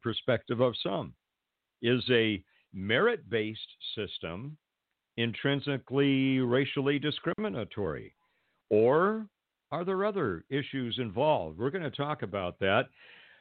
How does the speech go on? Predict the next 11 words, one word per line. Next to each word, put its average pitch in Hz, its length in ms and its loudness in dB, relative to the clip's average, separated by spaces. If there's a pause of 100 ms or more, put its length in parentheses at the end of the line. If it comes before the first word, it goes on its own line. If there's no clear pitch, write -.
(180)
right 135 240 2
now 139 380 0 (460)
here 151 200 2
on 117 320 -2 (400)
the 110 60 -4
Mike 127 240 0
Douglas 120 320 0 (100)
Show 143 220 2
at 135 40 2
area 110 300 2
code 113 340 -2